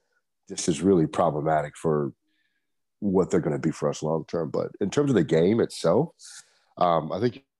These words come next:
you hit it. Like, the wide receiver is not being available whatsoever. And that means you have Terry McLaurin. Um, now, Dallas secondary is not great, but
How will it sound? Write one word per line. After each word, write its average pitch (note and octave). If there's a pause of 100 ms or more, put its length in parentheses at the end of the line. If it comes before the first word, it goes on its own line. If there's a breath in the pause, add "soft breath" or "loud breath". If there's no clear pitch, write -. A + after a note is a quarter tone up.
(160)
you D#2
hit E2+
it. D2
Like, D#2+
the E2
wide F2
receiver F2+
is D2
not D#2+
being D#2+
available D2
whatsoever. C#2+ (380)
And E2+
that E2+
means E2
you F2+
have D#2
Terry F#2+
McLaurin. E2 (580 soft breath)
Um, D2+ (180)
now, G2
Dallas G2
secondary F#2
is D#2+
not E2
great, F2+ (160)
but D#2+